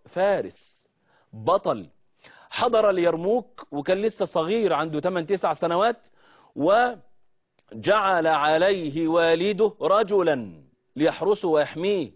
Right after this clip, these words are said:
ويدفع عنه، بس عايز يقف وسط الرجالة ويبقى فارس وسط الفرسان ويركب على ظهر الفرس، حتى لو أنا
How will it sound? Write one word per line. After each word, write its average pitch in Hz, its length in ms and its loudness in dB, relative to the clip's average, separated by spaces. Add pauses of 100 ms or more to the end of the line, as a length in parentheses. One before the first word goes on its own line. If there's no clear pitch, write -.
ويدفع 156 400 -2
عنه، 151 400 -4 (380)
بس 147 260 -2
عايز 208 280 0
يقف 214 260 2
وسط 208 240 -4
الرجالة 180 720 0 (720)
ويبقى 202 280 2
فارس 220 360 2
وسط 226 260 2
الفرسان 196 880 -2 (260)
ويركب 220 420 2
على 196 180 4
ظهر 202 280 0
الفرس، 202 500 2
حتى 233 460 0
لو 226 200 4
أنا 240 100 -2